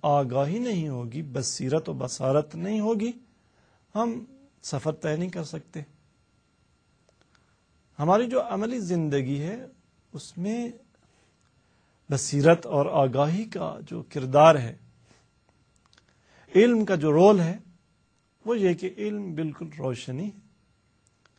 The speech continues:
علم اور آگاہی کی موجودگی میں ہم اپنی سمت کا تعین کرتے ہیں، ہم اپنے راستے کا تعین کرتے ہیں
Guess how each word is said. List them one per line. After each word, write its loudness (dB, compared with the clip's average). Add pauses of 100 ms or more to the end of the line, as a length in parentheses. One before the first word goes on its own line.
(480)
علم -2
اور 0
آگاہی 0
کی -8
موجودگی -2
میں -4
ہم -10
اپنی -10
سمت -4
کا -6
تعین -8
کرتے -10
ہیں، -10 (880)
ہم -4
اپنے -8
راستے -6
کا -14
تعین -10
کرتے -14
ہیں -8